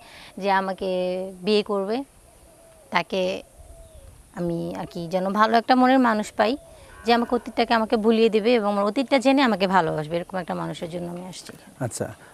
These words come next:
Speaker 2: আপনার কয় ভাই বোন?
Speaker 1: আহ, আমরা কোনো ভাই নেই, দুইটা বোন আমরা।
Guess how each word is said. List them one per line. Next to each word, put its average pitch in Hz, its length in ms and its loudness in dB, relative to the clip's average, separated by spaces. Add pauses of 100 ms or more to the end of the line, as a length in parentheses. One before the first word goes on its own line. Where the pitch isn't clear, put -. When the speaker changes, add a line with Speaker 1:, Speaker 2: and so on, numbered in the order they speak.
Speaker 2:
আপনার 139 300 0
কয় 135 240 6
ভাই 120 140 4
বোন? 98 220 -10 (1160)
Speaker 1:
আহ, 226 440 0
আমরা 226 180 2
কোনো 285 220 4
ভাই 247 220 4
নেই, 320 180 4
দুইটা 226 280 0
বোন 180 240 -4
আমরা। 185 280 -8